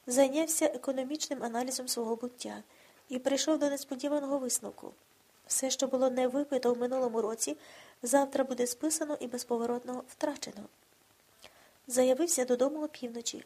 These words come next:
привітав дружину дочку із своїм поверненням. Ця риса не має певної національної прописки.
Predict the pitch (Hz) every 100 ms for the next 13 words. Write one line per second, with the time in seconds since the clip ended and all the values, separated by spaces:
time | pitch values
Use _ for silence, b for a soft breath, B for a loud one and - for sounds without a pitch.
0 | - - 247 247 254 254 262 262 254 254
1 | 247 - 311 311 - 247 247 269 285 247
2 | 233 - 233 233 226 _ _ _ _ -
3 | B B B - - 247 262 254 254 254
4 | 294 285 277 269 269 262 254 269 254 262
5 | 269 269 269 269 285 247 226 -